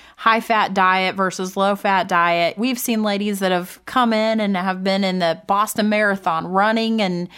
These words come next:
the most athletic and no smoking, no drinking, all healthy foods. But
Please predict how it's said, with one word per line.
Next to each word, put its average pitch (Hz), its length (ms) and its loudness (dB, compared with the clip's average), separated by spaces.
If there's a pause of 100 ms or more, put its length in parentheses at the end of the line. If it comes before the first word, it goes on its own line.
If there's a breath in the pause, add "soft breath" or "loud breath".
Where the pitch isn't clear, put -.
(300 loud breath)
the 190 100 -2
most 190 300 0
athletic 208 720 0
and 175 420 -4 (480 soft breath)
no 214 380 2
smoking, 190 560 0
no 240 180 2
drinking, 190 680 -2
all 247 260 4
healthy 214 380 0
foods. 185 640 0 (440 loud breath)
But 175 300 -2